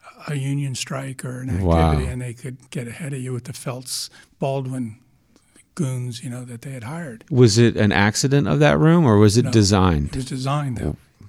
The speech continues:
Speaker 2: Wow.
Speaker 1: This was all done. And, and so we went into this museum, and they were giving us a talk, and it's, uh, very West Virginia. You know, this is not like a formal museum,
Speaker 2: Sure.
Speaker 1: but it was the owner of the building taking us around.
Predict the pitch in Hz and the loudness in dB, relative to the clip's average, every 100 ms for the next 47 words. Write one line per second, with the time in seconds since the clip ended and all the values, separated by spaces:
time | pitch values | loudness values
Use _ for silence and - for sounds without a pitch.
0 | - 76 71 67 - _ 143 143 117 143 | -4 -2 -2 -4 -10 _ -8 -6 -6 -4
1 | 147 143 143 147 127 143 147 147 151 - | -4 -4 -6 -6 -8 -6 -4 -6 -8 -6
2 | 143 131 170 156 147 135 - _ _ _ | -4 -2 -2 0 -2 -4 -12 _ _ _
3 | _ _ 196 160 160 185 196 156 151 - | _ _ -4 -2 2 2 2 0 -4 -6
4 | 185 147 196 208 175 156 147 143 131 - | -6 -2 0 0 0 -2 -4 -4 -6 -4
5 | 165 151 - 160 - 175 160 139 - 147 | -4 -2 -6 -10 -6 -4 -4 -6 -10 -10
6 | 139 - - 143 135 202 165 151 165 147 | -10 -12 -10 -10 -4 -2 0 -2 -4 -4
7 | - - 135 156 156 156 151 143 139 - | -4 -8 -6 -2 0 0 -2 -4 -6 -6
8 | 143 143 127 139 - 151 147 139 135 127 | -6 -8 -12 -12 -8 -4 -2 -2 -4 -4
9 | 147 131 131 139 143 143 139 143 165 160 | -6 -4 -2 0 -2 -4 -4 -2 -2 -4
10 | 143 147 139 127 143 131 - 139 147 | -4 -6 -6 -8 -8 -10 -8 -8 -8